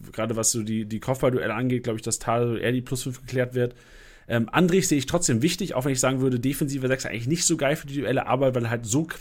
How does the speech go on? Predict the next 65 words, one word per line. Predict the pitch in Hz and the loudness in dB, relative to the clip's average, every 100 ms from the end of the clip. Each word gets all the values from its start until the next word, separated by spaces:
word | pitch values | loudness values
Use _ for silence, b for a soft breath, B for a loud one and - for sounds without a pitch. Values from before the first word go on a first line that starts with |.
| - | -2
zweikampfstark | 139 151 120 - 110 110 - | 0 2 0 0 0 0 0
ist, | 147 123 - b b b b | 2 2 0 b b b b
und | 120 | 0
so | 101 151 | 2 2
viele | 170 | 2
Zweikämpfe | 127 127 139 120 | 2 2 0 -4
führen | 117 - 139 117 | -4 2 2 6
wird, | 123 143 - b b b b | 8 8 6 b b b b
glaube | - 127 139 | 4 4 4
ich, | - | 2
dass | 131 - | 2 2
Andrich | 139 147 131 | 0 0 0
sogar | 131 | 0
fast | 123 135 | 0 -2
noch | 123 | 0
besser | 131 147 | 0 0
punkten | 135 135 | -2 -4
könnte | - 127 127 | -2 0 2
in | |
so | 117 | 2
einem | 123 | 0
Spiel | - 110 | -2 -4
als | 110 | -2
ein | 110 | 0
Demirbay. | 123 156 156 160 175 | 2 2 4 2 0
Also | 117 110 | -2 0
auch | 104 | 0
wenn | 123 110 | 0 -2
ich | - | 0
Demirbay | 131 127 120 | 0 2 2
wieder | 117 | 0
zurück | 117 123 | -2 -2
in | |
der | 117 | -2
Startelf | - 123 123 | 0 0 -2
sehe. | - 135 143 B B B B B B | 0 2 2 B B B B B B
Und | 120 107 | 0 4
dann, | 113 131 135 b b b b b b b b b - | 6 6 2 b b b b b b b b b 0
ähm, | 120 117 117 107 | 2 4 4 2
wäre | 110 117 | 2 4
vielleicht | 127 113 | 2 2
mein | 135 | 2
Kopfschmerz | - 127 - 117 - | 2 0 2 0 2
eher | 120 | 0
bei | 117 | 2
Bellerabi | 110 110 98 123 110 | 2 0 2 4 4
noch. | 92 87 | 0 -2
Also | - 101 98 | -2 0 4
Wirtz, | 135 - | 4 4
Diaby, | - 120 117 123 | 2 4 4 2
Schick | - 135 | 2 0
stellst | - 120 - | 0 0 0
du | |
jeweils | 117 113 110 | 0 0 0
auf | - 131 139 | 2 2 0
und | - 110 | -4 -2
Bellerabi | 110 110 120 123 | 0 2 2 2
sehe | 117 | 0
ich | 120 | -2
auch | 104 | 0
weiterhin | 113 135 | 0 0
als | 101 - | -2 -2
gesetzt | 104 131 - | 0 0 0
im | 131 | -4
Spiel. | - 143 143 143 | -2 2 2 2